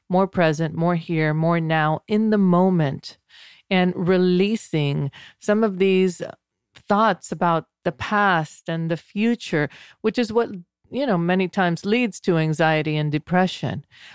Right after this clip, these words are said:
I want you to be mindful, not obsessed about it. I just want you to go through your day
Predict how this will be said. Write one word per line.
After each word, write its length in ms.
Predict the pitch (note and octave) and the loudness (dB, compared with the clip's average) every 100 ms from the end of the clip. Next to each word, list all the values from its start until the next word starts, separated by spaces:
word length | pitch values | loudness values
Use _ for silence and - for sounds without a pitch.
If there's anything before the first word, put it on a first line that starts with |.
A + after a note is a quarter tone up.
| - | -6
I 180 | F#3 G3 | 0 2
want 300 | F#3 E3 - | 2 0 0
you 80 | E3+ | -4
to 80 | E3 | -2
be 120 | E3+ | -2
mindful, 720 | D#3+ D#3 E3 E3+ E3 - - | 0 0 0 0 -2 -8 -8
not 300 | E3 E3 F3 | -2 2 2
obsessed 500 | B3+ C#4 - D4+ - | 0 -2 -2 -2 -2
about 320 | G#3 F3+ D#3 D#3 | -2 0 0 0
it. 200 | E3+ - - - - | -2 -6 -16 -18 -12
I 140 | - D#3 | -4 -4
just 280 | D#3+ F3 - | -2 -6 -4
want 280 | E3 D3+ | -2 -2
you 100 | E3+ | -4
to 80 | E3+ | -6
go 240 | C#3+ E3 F#3 | -2 -2 0
through 240 | G#3 A#3 | -2 0
your 160 | A#3 A#3+ | 2 0
day 560 | F#3+ D#3+ D3+ C#3 C#3+ | 2 0 0 -2 -4